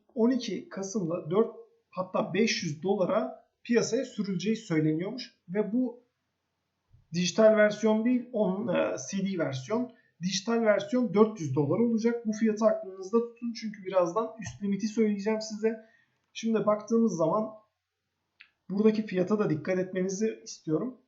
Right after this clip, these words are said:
Amerika gibi birçok ülkelerde on iki Kasım, işte diğer ülkelerde de on dokuz Kasım'da çıkacakmış. On dokuz Kasım'ı aklımızda tuttuk. Ve buraya baktığımız zaman Xbox Series X ise on Kasım'da beş yüz dolara çıkacakmış.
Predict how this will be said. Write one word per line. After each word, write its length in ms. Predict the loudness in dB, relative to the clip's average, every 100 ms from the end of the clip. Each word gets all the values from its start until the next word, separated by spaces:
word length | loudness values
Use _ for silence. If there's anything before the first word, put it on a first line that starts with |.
| _ _ _ _ _ _ _ _
Amerika 400 | 0 4 2 2
gibi 240 | -2 -2 -4
birçok 280 | -2 0
ülkelerde 540 | 0 0 0 0 -2 -2
on 140 | 0
iki 200 | 2 2
Kasım, 420 | 0 0 -2 -2 -10 _
işte 240 | -8 -4 0
diğer 120 | 2
ülkelerde 640 | 0 -2 2 2 2 0
de 300 | 0 -2 -6 -20 _ _ 0
on 220 | 2 2
dokuz 260 | 0 -4
Kasım'da 380 | -6 -4 0 0
çıkacakmış. 680 | 0 -2 0 0 -2 -12 -6
On 180 | 2 4
dokuz 280 | 4 0 0
Kasım'ı 420 | -2 2 2 2
aklımızda 500 | -2 -6 -4 -2 -2
tuttuk. 460 | -2 -8 -10 -10 -12 _ _ _ _ _ _ _ -2
Ve 140 | 0
buraya 220 | 6 6
baktığımız 500 | 6 2 2 2 2
zaman 340 | 0 -2 -2 -4 -6
Xbox 380 | -6 -4 -4 -4
Series 640 | -4 -4 -2 2 2 0 -6
X 260 | -4 -4 -8
ise 360 | -6 -6 -4 0
on 180 | 2
Kasım'da 480 | 2 -2 -4 -2 0
beş 220 | 0 0
yüz 120 | -2 0
dolara 300 | 2 2 0
çıkacakmış. 720 | -6 -2 -2 0 -4 -6